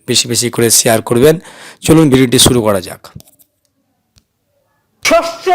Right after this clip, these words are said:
Speaker 2: বীমা প্রকল্প মানে ক্রপ ইন্স্যুরেন্স। আগে চাষিদের টাকা দিতে হতো,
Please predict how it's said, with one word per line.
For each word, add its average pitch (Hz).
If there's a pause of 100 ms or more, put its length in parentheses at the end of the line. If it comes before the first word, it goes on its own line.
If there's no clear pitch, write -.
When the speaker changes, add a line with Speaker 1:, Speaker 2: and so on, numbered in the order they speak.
Speaker 2:
বীমা 311
প্রকল্প 294 (840)
মানে 262 (160)
ক্রপ 302
ইন্স্যুরেন্স। 277 (1300)
আগে 262
চাষিদের 302
টাকা 285
দিতে 277
হতো, 254